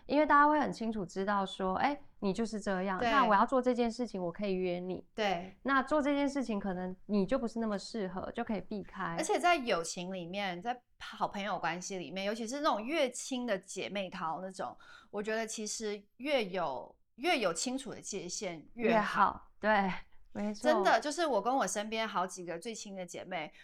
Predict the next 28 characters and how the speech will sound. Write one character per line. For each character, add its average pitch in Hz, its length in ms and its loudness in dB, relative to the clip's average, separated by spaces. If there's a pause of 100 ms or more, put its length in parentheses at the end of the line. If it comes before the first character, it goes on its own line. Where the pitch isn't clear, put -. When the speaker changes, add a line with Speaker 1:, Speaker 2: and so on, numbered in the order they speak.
(100)
Speaker 2:
我 220 100 -6
觉 233 160 -2
得 233 200 2
我 208 40 2
们 185 540 -2
都 294 160 4
曾 240 260 -2
经 233 140 -6
有 196 160 0
过 226 180 0
那 226 120 -4
些 226 160 -2
磨 185 240 0
合 175 160 -2
期 170 260 -8
是， 208 340 -4 (500)
呃， 175 380 2 (180)
因 381 140 0
为 403 140 4
很 196 220 -4
亲， 196 520 -6
所 - 240 2
以 320 60 4
你 202 180 0
会 226 540 4
觉 190 140 -2
得 - 60 2
Speaker 1:
“你 311 60 6